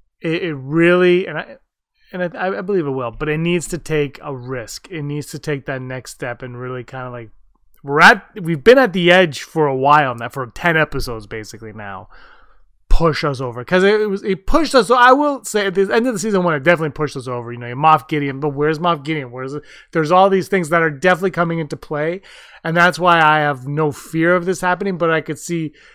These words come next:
the casual fans who are watching being like, "Eh." They want to get to the meat, the grit of this. When are we gonna get there?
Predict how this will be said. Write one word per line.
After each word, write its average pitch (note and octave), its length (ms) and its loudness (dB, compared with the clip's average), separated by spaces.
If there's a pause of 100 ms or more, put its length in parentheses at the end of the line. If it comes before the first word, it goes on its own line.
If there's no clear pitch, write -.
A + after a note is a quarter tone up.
(120)
the D3 100 -8
casual D#3+ 500 2
fans D3+ 340 -6
who C#3 80 -8
are C#3 40 -6
watching D#3 380 -2
being C3+ 120 -10
like, C3 120 -12 (160)
"Eh." G#3 120 -12 (640)
They G3 120 10
want G#3 300 2
to G3 100 0
get E3 300 2
to F#3 120 -2
the D#3 100 -4
meat, D#3 400 -8 (340)
the D3+ 100 -8
grit C#3+ 360 -2
of A#2+ 160 -10
this. A#2+ 320 -14 (260)
When D3+ 240 -2
are D3+ 60 -2
we C#3+ 100 -4
gonna C3 240 -6
get D#3+ 300 -2
there? B2 260 -6